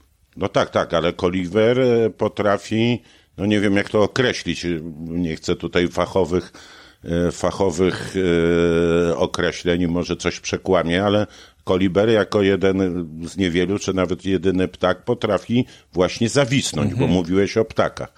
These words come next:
Speaker 2: Być może, to
Speaker 1: To
Speaker 2: tego nie
Speaker 1: chyba
Speaker 2: wiem.
Speaker 1: koliber to, to potrafi i tak, bo on tym, maleńki ptak, nie? Dzióbkiem sobie
Speaker 2: Tak.
Speaker 1: tam
Speaker 2: Ale ma długi dziób.
Speaker 1: Tak,
Speaker 2: I
Speaker 1: tak.
Speaker 2: to mu u-, umożliwia, na przykład ostatnio tłumaczyłem, mm,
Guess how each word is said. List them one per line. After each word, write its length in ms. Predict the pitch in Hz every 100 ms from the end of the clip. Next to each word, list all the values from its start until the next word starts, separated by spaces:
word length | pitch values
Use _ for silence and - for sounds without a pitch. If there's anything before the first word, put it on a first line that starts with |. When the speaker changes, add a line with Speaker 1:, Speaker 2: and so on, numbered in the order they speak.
| -
Speaker 2:
Być 200 | 107 127
może, 340 | 190 107 90
to 100 | 87
Speaker 1:
To 80 | 101
Speaker 2:
tego 120 | 110
nie 60 | 170
Speaker 1:
chyba 120 | 120
Speaker 2:
wiem. 120 | 143
Speaker 1:
koliber 420 | 139 117 120 139 135
to, 400 | 123 127 123 123
to 160 | 127
potrafi 680 | 113 123 - 92 - 117 143
i 80 | 156
tak, 240 | 151 71
bo 180 | 90 92
on 120 | 104
tym, 240 | - 104 - - _
maleńki 680 | - - 123 135 98 - -
ptak, 380 | - 71 - 85
nie? 240 | 87 113
Dzióbkiem 480 | 98 90 - - 98
sobie 320 | 98 98 92
Speaker 2:
Tak. 80 | 98
Speaker 1:
tam 260 | - 95 90 - - -
Speaker 2:
Ale 200 | 107 120
ma 140 | 127
długi 300 | 120 143 151
dziób. 320 | 123 - - - -
Speaker 1:
Tak, 220 | 78 76
Speaker 2:
I 20 |
Speaker 1:
tak. 200 | 117 73
Speaker 2:
to 140 | 123
mu 140 | 127 139
u-, 360 | - 131 127
umożliwia, 560 | 131 127 123 123 160 117
na 100 | 110
przykład 280 | 104 127 113
ostatnio 500 | 113 135 131 120 107
tłumaczyłem, 600 | 110 117 110 131 113 104 - _ - - _ -
mm, 840 | 107 101 101 101 101 98 78 -